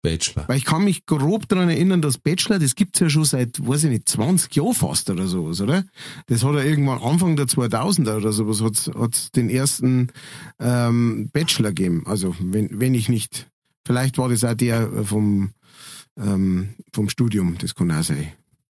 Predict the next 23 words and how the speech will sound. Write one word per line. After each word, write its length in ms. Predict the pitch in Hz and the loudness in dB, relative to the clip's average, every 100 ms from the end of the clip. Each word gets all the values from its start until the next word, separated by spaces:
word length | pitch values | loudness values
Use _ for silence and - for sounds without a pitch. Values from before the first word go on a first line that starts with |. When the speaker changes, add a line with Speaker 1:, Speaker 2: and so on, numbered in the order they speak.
| _ _ _ | _ _ _
Speaker 1:
Hm. 200 | 120 101 80 _ _ _ - | 0 0 -4 _ _ _ -2
Speaker 2:
<laughs> 80 | - - - - - _ _ _ - - | -2 -4 -14 -20 -20 _ _ _ -6 -2
Speaker 1:
Wahrscheinlich. 600 | 92 107 101 107 90 - - - - - - | 0 0 0 0 -2 -4 -12 -14 -12 -8 0
Speaker 2:
Hm. 260 | 196 147 107 _ _ _ _ _ - _ _ - | 2 2 -2 _ _ _ _ _ -20 _ _ -2
Du 200 | 143 170 | 2 2
Depp. 300 | 151 139 135 - | 0 0 -2 -4
<laughs> 460 | - - 117 147 | -4 -2 2 2
So 180 | 113 175 | 2 2
hat 60 | 180 | 2
sich 100 | 165 | 2
das 180 | 165 - | 2 2
jetzt 160 | 160 | 0
gerade, 260 | - - 190 208 - | 0 -2 0 -2 -2
okay. 300 | 190 - 147 - 160 135 - | -4 -2 -4 -2 -4 -2 -2
Nein, 160 | 147 | 0
Speaker 1:
Äh, 40 | 185 | 2
Speaker 2:
warte, 100 | 190 | 2
Speaker 1:
nein, 140 | 139 156 | 2 4
Speaker 2:
ich 40 | - | 4
schau 220 | 151 156 | 2 4
Speaker 1:
ich, 40 | 226 | 4
Speaker 2:
mal 100 | 240 | 4
schnell. 360 | - 214 233 | 4 2 2